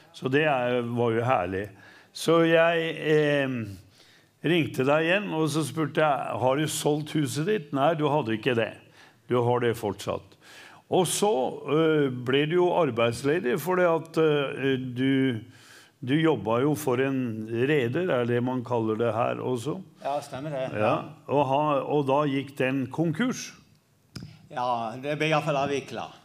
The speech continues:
Speaker 1: Ja.
Speaker 2: Ja.
Speaker 1: Jeg husker at du ringte og ba meg om forbønn for det. Ja, så da ble det avviklet. Ja, men da, eh, da vendte jo Gud det til noe godt, for det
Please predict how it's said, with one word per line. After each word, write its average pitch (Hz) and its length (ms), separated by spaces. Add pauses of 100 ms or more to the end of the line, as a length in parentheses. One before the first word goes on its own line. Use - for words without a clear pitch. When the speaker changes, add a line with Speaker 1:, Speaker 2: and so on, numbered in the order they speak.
Speaker 1:
Ja. 95 280
Speaker 2:
Ja. 110 160 (560)
Speaker 1:
Jeg 139 380
husker 143 340
at 123 240
du 123 320
ringte 117 460
og 113 100
ba 120 320
meg 117 240
om 120 200
forbønn 104 520
for 110 160
det. 87 140 (260)
Ja, 123 220 (180)
så 147 240
da 139 160
ble 139 220
det 147 60
avviklet. 143 720 (640)
Ja, 180 300
men 185 260
da, 196 520 (180)
eh, 147 160
da 151 340
vendte 147 380
jo 147 100
Gud 131 300
det 120 260
til 131 140
noe 156 140
godt, 196 280
for 160 220
det 151 160